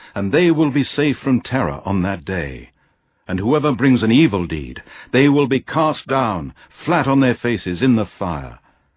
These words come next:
And it will be said to them, "Are you being recompensed for anything except what you used to do?"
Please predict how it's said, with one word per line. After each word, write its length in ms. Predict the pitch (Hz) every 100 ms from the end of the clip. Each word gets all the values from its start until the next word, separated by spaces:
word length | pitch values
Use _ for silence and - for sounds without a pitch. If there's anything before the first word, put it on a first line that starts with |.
| _
And 120 | 92 90
it 80 |
will 120 | 92 90
be 100 | 90
said 340 | - 135 120
to 80 | 107
them, 380 | 104 104 92 78 _ _ _ _ _
"Are 140 | 92 90
you 320 | 82 156 135
being 320 | 127 123 117
recompensed 640 | 113 127 107 92 107 101
for 180 | - 92 -
anything 560 | 127 123 110 110 95 - -
except 560 | 95 - - 165 127 -
what 260 | 101 -
you 120 | 87 78
used 340 | 80 110 -
to 80 | 95
do?" 380 | 98 110 101